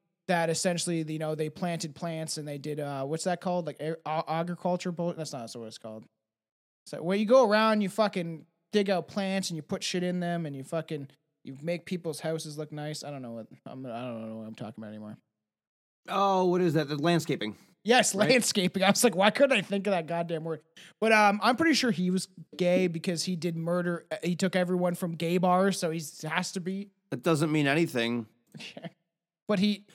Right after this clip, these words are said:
Speaker 1: he
Speaker 2: I
Speaker 1: likes
Speaker 2: mean,
Speaker 1: staging.
Speaker 2: psychologically
Speaker 1: Yeah.
Speaker 2: speaking, it says a lot, but, um, I would say that, that, that doesn't necessarily make that person, you know,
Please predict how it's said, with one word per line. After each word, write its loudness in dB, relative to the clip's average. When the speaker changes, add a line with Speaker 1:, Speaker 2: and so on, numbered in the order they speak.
Speaker 1:
he 2
Speaker 2:
I 4
Speaker 1:
likes 8
Speaker 2:
mean, 8
Speaker 1:
staging. 2
Speaker 2:
psychologically 4
Speaker 1:
Yeah. 4
Speaker 2:
speaking, 2
it 2
says 2
a 2
lot, 0
but, 2
um, 2
I 2
would 0
say 4
that, 2
that, 2
that 4
doesn't 4
necessarily 2
make 2
that -2
person, -4
you -2
know, -4